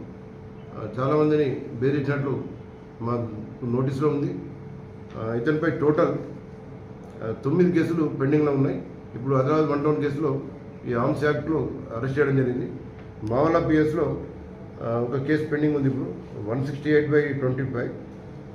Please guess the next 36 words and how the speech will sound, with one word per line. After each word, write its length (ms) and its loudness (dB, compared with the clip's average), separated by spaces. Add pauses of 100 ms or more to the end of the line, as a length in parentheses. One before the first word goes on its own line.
(120)
ఆ, 320 -2
ఇది 300 0
నేషనల్ 300 2
హైవేపై, 460 4 (400)
ఆ, 200 -6
క్యాటిల్ 360 2
ట్రాన్స్‌పోర్టింగ్ 540 0
వెహికల్ 280 2
ఆపి 260 2
డబ్బులు 280 0
తీసుకోవడం 300 2
జరిగింది. 280 -2 (640)
తర్వాత 540 2 (600)
వన్ 160 4
ఫిఫ్టీ 200 -4
సిక్స్ 220 -4
బై 100 4
ట్వంటీ 220 4
ఫైవ్, 220 2 (840)
అది 160 0
కూడా 360 2 (540)
పశువుల 280 2
వాహనం 360 4
వెళ్తుంటే 340 2
దాన్ని 240 4
కూడా 140 4
ఆపి 460 0
డబ్బులు 240 0
డిమాండ్ 280 4
చేయడం 200 6
జరిగింది. 300 0 (680)
ఆ, 360 -6 (140)
అదొక 280 2
కేసు 180 2
పెండింగ్ 260 4
ఉంది. 160 0